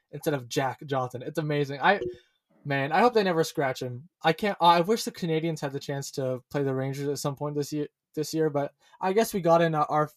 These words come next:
fair share of Jack Johnson action against Pittsburgh in the,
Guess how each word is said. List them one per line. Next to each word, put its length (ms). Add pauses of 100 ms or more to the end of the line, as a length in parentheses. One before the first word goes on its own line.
(140)
fair 180
share 340
of 160
Jack 280
Johnson 320
action 300
against 280
Pittsburgh 420
in 120
the, 260